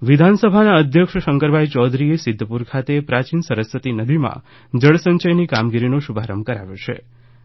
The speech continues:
રાજ્ય સરકાર દ્વારા ધોળકિયા ફાઉન્ડેશનના સહયોગથી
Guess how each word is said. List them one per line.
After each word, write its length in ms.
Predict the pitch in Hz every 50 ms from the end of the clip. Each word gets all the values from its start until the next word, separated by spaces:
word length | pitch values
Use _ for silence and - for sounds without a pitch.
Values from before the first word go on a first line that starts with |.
| - -
રાજ્ય 200 | 123 120 120 120
સરકાર 420 | - 127 113 110 107 110 110 107
દ્વારા 340 | 104 107 110 113 120 127 135
ધોળકિયા 440 | 117 120 113 110 110 110 - 139 135
ફાઉન્ડેશનના 640 | - 131 120 120 117 120 - - 123 120 123 123
સહયોગથી 640 | 123 - 120 120 143 151 151 - - 120 - -